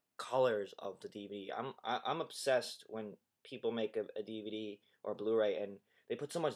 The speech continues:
detail into it. You know, I look at that, like, besides the video quality, I look at, at the detail.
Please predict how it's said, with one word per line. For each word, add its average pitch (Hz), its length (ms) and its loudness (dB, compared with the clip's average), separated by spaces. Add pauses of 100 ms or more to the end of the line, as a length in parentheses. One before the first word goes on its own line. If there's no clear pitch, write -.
detail 110 440 -4
into 95 320 -8
it. - 120 -6
You 104 60 -8
know, 104 100 -2
I 107 120 2
look 127 240 2
at - 140 -2
that, 101 240 -4 (120)
like, 98 260 -8 (760)
besides 143 360 8
the 117 120 2
video 139 320 8
quality, 113 400 4
I 107 100 0
look 110 240 0
at, 101 220 -2 (360)
at 98 140 -8
the 90 60 -16
detail. 98 480 -16